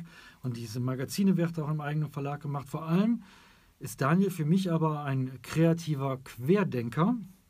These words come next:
der es mal immer wieder schafft, auch mich selbst mal ein Stück weiterzubringen, über den Tellerrand hinauszuschauen und so aus seinem eigenen kleinen Fokus, aus dieser eigenen kleinen Welt hinauszubringen mit frischen, neuen Ideen.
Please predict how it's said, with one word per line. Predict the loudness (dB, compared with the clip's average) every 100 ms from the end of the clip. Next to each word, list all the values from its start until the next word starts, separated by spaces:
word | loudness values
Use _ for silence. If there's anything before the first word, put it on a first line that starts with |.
| _ _ _ _ _ -10 -10 -4
der | 0 2 2 2 -2 -8 -20 -18 -10
es | -2
mal | 2 4
immer | 4
wieder | 4 2
schafft, | 0 -2 -2
auch | 0
mich | 0 2
selbst | 2 2 0
mal | 2 0
ein | 0 -4 -6 -8
Stück | -6 -4 -2
weiterzubringen, | 0 0 -2 2 4 4
über | 2
den | 0
Tellerrand | 0 0 2 2
hinauszuschauen | 0 0 0 -2 -2 2 2 0 -8 -20 -12
und | -6
so | -4
aus | -2
seinem | -2 -4 -2
eigenen | 0 4 4
kleinen | 2 0 2 2 -2 -12 -20 -8
Fokus, | 0 0 0 -2
aus | -2 -2
dieser | 0 2
eigenen | 2 2 0
kleinen | -2 -2 0
Welt | -2 -2
hinauszubringen | -2 -2 -4 -6 -4 -2
mit | -4
frischen, | -4 -2 0 0 -2
neuen | -2 -2 -4
Ideen. | -4 -2 -2 -2